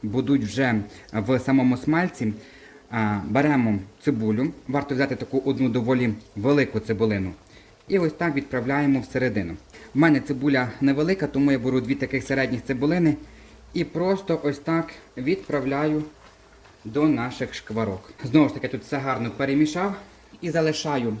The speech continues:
наш смалець витоплюватися. До того моменту, поки шкварки не будуть повністю готові, вони повинні стати прозорими, а повністю вся каструля повинна бути у красивому смальці. І смалець готовий.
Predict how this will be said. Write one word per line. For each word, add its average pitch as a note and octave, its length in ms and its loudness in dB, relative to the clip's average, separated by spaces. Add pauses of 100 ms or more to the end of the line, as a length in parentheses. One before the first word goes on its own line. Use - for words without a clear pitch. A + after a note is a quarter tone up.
(100)
наш B2 420 -2
смалець A#2+ 520 0
витоплюватися. B2+ 1000 0 (220)
До C3+ 140 0
того D3+ 220 4
моменту, D#3 480 2
поки C3 280 -6
шкварки B2 520 -4
не B2 140 0
будуть A#2 260 -4
повністю A2+ 500 0
готові, D3+ 460 0 (380)
вони C#3 360 4
повинні B2+ 420 2
стати A#2 420 -4
прозорими, A#2 800 2 (240)
а C#3 120 0
повністю C#3+ 520 2
вся C#3+ 200 -2
каструля D3+ 520 2
повинна C3 360 0
бути C3+ 260 -2
у B2+ 160 -4
красивому C3 600 -2
смальці. F#2 500 -8 (140)
І A2+ 80 -8
смалець G#2 460 0
готовий. G#2+ 580 -2